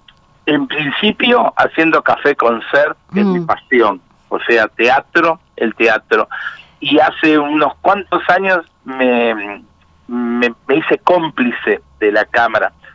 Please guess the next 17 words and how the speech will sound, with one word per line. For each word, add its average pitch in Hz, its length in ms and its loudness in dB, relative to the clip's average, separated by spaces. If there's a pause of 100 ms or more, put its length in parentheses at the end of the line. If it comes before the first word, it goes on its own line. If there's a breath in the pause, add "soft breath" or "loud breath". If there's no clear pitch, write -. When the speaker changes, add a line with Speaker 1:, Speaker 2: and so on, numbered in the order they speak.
(140 loud breath)
Speaker 1:
porque 160 200 0
yo 208 100 2
necesitaba 180 720 0
del 196 160 -2
público. 165 600 0 (220)
Speaker 2:
Claro. 180 360 2
Speaker 1:
Cuando 139 140 -6
se 147 80 -2
prendía, 139 380 -2
no 165 160 2
la 165 140 4
lucecita 120 600 -2
roja, 110 340 0
¿viste? 107 280 -2
Cuando 101 260 -4
se 107 140 -2
prende. 117 360 -2